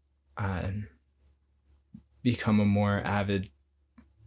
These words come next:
disciple of what he had taught his disciples, I recognize that that's probably the,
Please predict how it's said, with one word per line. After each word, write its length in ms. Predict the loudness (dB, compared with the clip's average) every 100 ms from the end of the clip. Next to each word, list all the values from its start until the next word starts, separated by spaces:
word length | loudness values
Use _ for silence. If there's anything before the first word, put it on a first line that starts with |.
| -6
disciple 800 | 2 4 4 2 2 4 2 0
of 280 | -2 -4 -2
what 220 | -2 -2
he 540 | -2 0 2 0 -2 -6 -14 -12
had 300 | -4 -2 -2
taught 360 | -2 -2 -2
his 180 | -2 0
disciples, 800 | 2 4 4 2 0 2 0 -2 -8 -20 _ _ -2
I 60 |
recognize 640 | 2 2 2 0 2 2 2
that 120 | 0
that's 180 | -2 -4
probably 560 | -2 0 0 0 0 0
the, 400 | 2 2 0